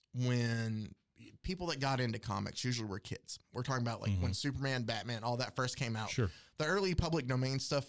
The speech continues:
Speaker 1: we've covered, I think the earliest we've gone is thirty-nine.
Speaker 2: Mm-hmm.
Speaker 1: There's stuff before that.
Speaker 2: Really?
Speaker 1: Uh, but, yeah,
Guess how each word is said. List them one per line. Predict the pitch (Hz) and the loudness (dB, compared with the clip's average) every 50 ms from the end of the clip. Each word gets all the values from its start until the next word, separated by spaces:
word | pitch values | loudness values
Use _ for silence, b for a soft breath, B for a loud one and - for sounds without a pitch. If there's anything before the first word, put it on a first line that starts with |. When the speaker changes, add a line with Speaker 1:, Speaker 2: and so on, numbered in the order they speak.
| - | 0
Speaker 1:
we've | - 143 135 - | 0 0 2 2
covered, | - 143 135 131 131 | 2 2 2 4 4
I | |
think | 120 127 127 117 | 4 4 4 4
the | 98 | 2
earliest | 101 113 123 120 123 123 120 - | 2 2 4 4 4 2 2 0
we've | 123 120 107 | 0 -2 0
gone | 107 113 110 123 117 | 0 2 2 2 0
is | 113 - | 0 -2
thirty-nine. | - - 123 120 113 113 113 110 113 117 120 123 123 123 120 | 0 0 0 2 2 2 2 2 2 2 2 2 2 2 2
Speaker 2:
Mm-hmm. | 110 98 87 92 | 0 0 0 0
Speaker 1:
There's | 92 131 143 139 | 2 2 2 2
stuff | - - - 160 160 - | 0 0 0 -2 -2 -2
before | - 151 - - 123 120 120 | -4 -4 -2 0 0 0 0
that. | 117 120 113 117 - - B B B B B B B | 0 0 0 -2 -2 -6 B B B B B B B
Speaker 2:
Really? | 101 92 - | 4 6 8
Speaker 1:
Uh, | 127 - 90 82 | 8 6 4 2
but, | 131 127 135 143 131 127 117 - - _ _ _ _ - | 2 0 0 2 2 0 -2 -4 -8 _ _ _ _ -12
yeah, | 156 156 170 160 160 143 117 | -8 -6 -4 -4 -4 -4 -4